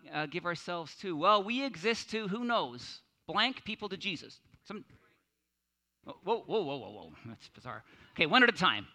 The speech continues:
Introduce people to Jesus. Give that man a brownie. That's awesome. You know, we're really about introducing people to Jesus. And the, the last series that I preached to you was all about,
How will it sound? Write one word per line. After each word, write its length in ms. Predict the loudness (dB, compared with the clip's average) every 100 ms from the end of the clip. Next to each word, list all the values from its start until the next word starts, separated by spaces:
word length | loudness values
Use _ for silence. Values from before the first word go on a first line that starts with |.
| -20 _ _ _ _ _ _ _ _ _ -16 -16 _ _ _ 10
Introduce 720 | 10 10 4 6 6 4 2
people 300 | -2 0 0
to 100 | 0
Jesus. 380 | 0 0 -2 0
Give 220 | 4 6
that 180 | 6 6
man 180 | 4 4
a 60 |
brownie. 340 | 4 4 2 -2
That's 180 | -2 2
awesome. 400 | 2 2 -2 -14 -18 -20 -20 -20 -20 -8
You 120 | 4 6
know, 120 | 12
we're 240 | 12 12
really 260 | 10 10 10
about 240 | 10 10
introducing 480 | 8 2 0 -2 -2
people 240 | -2 -2
to 60 | -4
Jesus. 640 | -2 -2 -2 -6 -10 -18 -20 _ -18 4
And 200 | 10 10 8
the, 100 | 2 8
the 140 | 10
last 320 | 12 12 10
series 320 | 2 0 0 2
that 100 | 2
I 60 |
preached 400 | 2 -2 -4 -6
to 60 | -2
you 180 | -2 0
was 140 | 0
all 240 | 2 2
about, 320 | 2 2 2